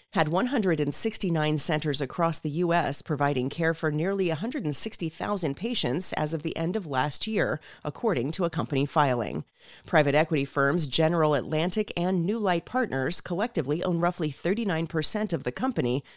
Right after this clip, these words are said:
according to data compiled by Bloomberg. Sterigenics will pay four hundred and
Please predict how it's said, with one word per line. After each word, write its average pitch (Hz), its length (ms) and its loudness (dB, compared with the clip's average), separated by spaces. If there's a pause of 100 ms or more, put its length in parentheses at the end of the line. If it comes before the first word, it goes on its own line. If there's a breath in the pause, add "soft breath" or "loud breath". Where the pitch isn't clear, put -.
(120 loud breath)
according 165 440 2
to 160 120 0
data 160 380 2
compiled 143 460 0
by 139 160 2
Bloomberg. 143 640 -2 (1600)
Sterigenics 165 720 4
will 165 140 4
pay 165 180 0
four 254 340 -2
hundred 185 380 0
and 151 160 2